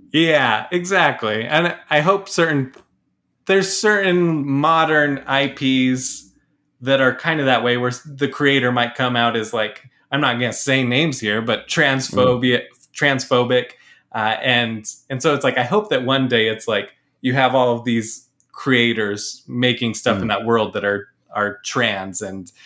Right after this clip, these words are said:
Speaker 1: we're
Speaker 2: Yeah.
Speaker 1: having trans characters in the, in that world. And, uh,
Speaker 2: One hundred percent.
Speaker 1: 'cause they're big I Ps, they're not going anywhere. So the best we could do is, like,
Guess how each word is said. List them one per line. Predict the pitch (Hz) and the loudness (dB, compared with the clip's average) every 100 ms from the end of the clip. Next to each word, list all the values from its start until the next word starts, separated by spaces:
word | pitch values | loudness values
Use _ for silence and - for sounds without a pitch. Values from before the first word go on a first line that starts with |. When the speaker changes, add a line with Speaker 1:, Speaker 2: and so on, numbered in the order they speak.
| - | -14
Speaker 1:
we're | - | -4
Speaker 2:
Yeah. | 117 | 0
Speaker 1:
having | 131 127 | 0 -2
trans | 123 147 127 123 | -2 -2 -2 -4
characters | - 127 120 - 117 104 | 0 0 0 -2 -6 -6
in | 104 101 | -8 -6
the, | 101 98 95 - | -6 -6 -8 -4
in | 110 | -2
that | 101 95 101 | 0 0 0
world. | 98 95 92 92 | 0 2 0 -2
And, | 92 98 - _ _ - _ _ - | -8 -8 -12 _ _ -20 _ _ -6
uh, | 92 - 110 | -4 -4 -8
Speaker 2:
One | 101 131 | 0 2
hundred | 147 139 | 4 2
percent. | 120 - 98 76 - - _ _ _ _ - | 0 0 -4 -4 -12 -20 _ _ _ _ -2
Speaker 1:
'cause | 185 | 2
they're | 208 | 2
big | 170 220 175 | 2 0 2
I | 139 | 0
Ps, | 127 135 113 104 | 2 0 0 -2
they're | 143 139 | -2 0
not | 131 120 | 0 0
going | 120 110 101 98 | -2 -2 -2 -8
anywhere. | 98 98 90 110 | -10 -8 -8 -6
So | - 151 165 | 2 2 2
the | 135 | -2
best | 131 202 180 - | 2 0 0 0
we | 135 | 0
could | 135 117 | 0 0
do | 131 123 | 0 0
is, | 117 110 110 | -2 -4 -2
like, | 101 101 | -2 -4